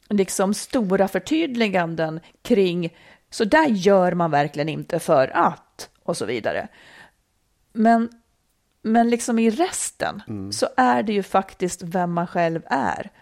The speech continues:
Speaker 2: Absolut.
Speaker 1: Och hur man bemöter dem.
Speaker 2: Oh ja. Men två saker. Tänker du att nä-, just vid matbordet, där, så någon har varit ute och jobbat hela dagen, oftast mannen då, har varit ute och jobbat hela dagen och kommer hem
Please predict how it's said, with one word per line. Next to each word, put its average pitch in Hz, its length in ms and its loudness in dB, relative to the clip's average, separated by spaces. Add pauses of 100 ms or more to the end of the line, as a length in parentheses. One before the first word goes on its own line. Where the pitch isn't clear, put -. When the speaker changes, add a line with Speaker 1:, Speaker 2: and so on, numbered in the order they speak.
(280)
Speaker 2:
Absolut. 151 380 0
Speaker 1:
Och 208 60 2
hur 214 120 4
man 190 180 0
bemöter 185 540 -4
dem. - 180 -6
Speaker 2:
Oh 156 120 -8
ja. - 60 -16 (580)
Men 170 240 -4
två 190 200 -6
saker. - 340 -8 (100)
Tänker 175 440 -4
du 113 260 -2
att - 340 -8 (420)
nä-, 254 300 -4
just 151 240 -4
vid 147 80 -2
matbordet, 143 720 -4
där, 120 120 -2
så 107 180 -10
någon 123 280 -2
har 123 80 -2
varit 107 180 -6
ute 113 140 -10
och 107 60 -6
jobbat 110 340 -4
hela 85 160 -6
dagen, 92 540 -10 (260)
oftast - 360 -14
mannen 104 400 -6
då, 85 140 -12
har 104 80 -12
varit - 120 -14
ute 95 140 -18
och 104 40 -4
jobbat 107 260 -6
hela 87 160 -8
dagen 82 200 -10
och 92 80 -14
kommer 104 180 -8
hem 127 480 -4